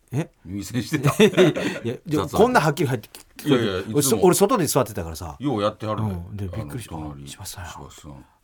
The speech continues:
Speaker 1: わ、ちょっと見たいな、思ったけど。
Speaker 2: トイレ行く時とか、
Speaker 1: うん。
Speaker 2: 喫煙所とかそっちやから、
Speaker 1: うん。
Speaker 2: いつも前通るやん。
Speaker 1: うん。
Speaker 2: ほなやっぱり、よう石橋さんの声。
Speaker 1: うん。
Speaker 2: あの、
Speaker 1: 最初俺、
Speaker 2: なんか、あ、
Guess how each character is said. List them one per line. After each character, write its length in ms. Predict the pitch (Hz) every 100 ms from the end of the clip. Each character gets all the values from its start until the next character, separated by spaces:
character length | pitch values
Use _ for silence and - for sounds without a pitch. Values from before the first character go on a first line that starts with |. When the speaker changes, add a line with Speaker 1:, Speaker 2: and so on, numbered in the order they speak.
| 113 -
Speaker 1:
わ、 60 | _
ち 80 | -
ょ 20 |
っ 20 |
と 80 | 131
見 80 | 131
た 140 | -
い 40 | 107
な、 120 | 120
思 100 | 113
っ 20 |
た 80 | 104
け 80 | 95
ど。 140 | 73 - 87
Speaker 2:
ト 200 | 127 113
イ 40 |
レ 80 | 90
行 120 | 80
く 60 | 82
時 200 | 90 -
と 100 | 71
か、 300 | 82 76 -
Speaker 1:
う 60 | 90
ん。 20 |
Speaker 2:
喫 140 | 80 76
煙 280 | 101 95
所 80 | 87
と 120 | 73
か 60 | 62
そ 120 | 76
っ 40 | 65
ち 100 | 69
や 60 |
か 100 | 60
ら、 120 | 62 -
Speaker 1:
う 40 | 98
ん。 20 |
Speaker 2:
い 20 |
つ 40 |
も 60 | 80
前 240 | 73 73
通 100 | 69 87
る 60 | 73
や 60 |
ん。 60 | - -
Speaker 1:
う 60 |
ん。 40 | 95
Speaker 2:
ほ 60 | 90
な 60 |
や 40 | 76
っ 40 |
ぱ 140 | 82
り、 80 | 71 _ _ _ - _
よ 160 | 107 87
う 40 |
石 100 | 85 98
橋 120 | 85
さ 160 | 95
ん 40 | 82
の 60 |
声。 240 | 76 67 65
Speaker 1:
う 40 |
ん。 80 | - _ _ _ - _ - 78 _ _ _ -
Speaker 2:
あ 40 |
の、 120 | 76 71
Speaker 1:
最 220 | 147 139
初 120 | -
俺、 140 | 127 113 76
Speaker 2:
な 100 | 80
ん 60 |
か、 200 | 73
あ、 0 | 85